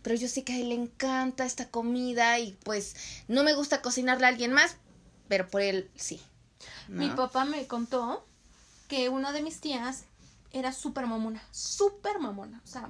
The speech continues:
Speaker 2: mamoncísima, que a todos los güeyes
Speaker 1: Ujú.
Speaker 2: les decía así como de, "O sea, ¿tú qué te crees?". Y se fue, o sea, no es por hablar mal de él, <laughs> pero se fue a casar como tal vez como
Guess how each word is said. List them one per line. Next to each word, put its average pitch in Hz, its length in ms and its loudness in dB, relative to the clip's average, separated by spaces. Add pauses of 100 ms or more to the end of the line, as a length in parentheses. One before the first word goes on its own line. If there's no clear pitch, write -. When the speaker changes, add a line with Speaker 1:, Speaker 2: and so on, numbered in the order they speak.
Speaker 2:
mamoncísima, 302 760 -6
que 233 80 -12
a - 40 -18
todos 349 220 -4
los 226 160 -4
güeyes 302 300 -4
Speaker 1:
Ujú. 233 80 -10
Speaker 2:
les 208 120 -6
decía 220 220 -10
así - 140 -16
como 240 240 -10
de, 233 80 -10
"O 254 60 -12
sea, 269 200 -12
¿tú 330 220 -14
qué 320 60 -16
te - 100 -16
crees?". - 160 -16 (260)
Y 226 80 -8
se 240 140 -4
fue, - 160 -10
o 233 100 -8
sea, - 160 -10 (640)
no 220 80 -14
es - 80 -18
por - 240 -12
hablar 214 220 -10
mal 220 220 -10
de 233 80 -14
él, 233 60 -14 (280)
<laughs> - 100 -14 (340)
pero 220 280 4
se 262 120 -4
fue 269 80 2
a 269 40 2
casar 269 300 0
como 247 240 -2
tal 220 160 0
vez 247 120 -6
como 185 520 -8